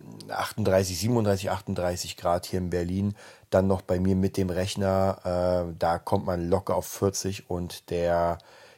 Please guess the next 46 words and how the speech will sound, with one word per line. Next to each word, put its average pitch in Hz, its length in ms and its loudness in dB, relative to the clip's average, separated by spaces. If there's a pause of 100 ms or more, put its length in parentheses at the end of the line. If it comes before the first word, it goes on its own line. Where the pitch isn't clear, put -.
ja, 82 180 0
Ventilator 98 880 4 (520)
bringt 110 600 4
mal 98 300 10
wirklich 101 260 0
gar 85 240 6
nichts. 82 220 -6
Also 95 140 0
man 98 180 6
muss 101 320 0
wirklich 104 280 0
sagen, 98 340 6
auch 87 260 -4
wenn 95 120 2
man 95 180 2
genau 92 300 0
davor 90 440 -2
ist, - 440 -4
äh, - 280 -10
das 90 380 -2
bringt 92 260 -6
nichts. 87 220 -10
Also 87 140 -4
man 92 160 2
müsste 98 220 0
schon 87 300 -4
sich 87 180 -10
wirklich 92 200 -6
mit 85 180 -4
Wasser 95 340 -2
einsprayen, 90 720 -4 (380)
was - 140 -6
ich 90 80 -12
jetzt 90 240 -6
im 82 140 -10
Unterricht 87 460 -8
nicht 85 120 -10
unbedingt 82 260 -6
mache, 104 340 2 (560)
um 101 240 6
da 90 140 6
irgendwie 92 240 0
eine 90 200 0
Wirkung 90 360 -2
zu 80 180 -2
haben. 80 300 2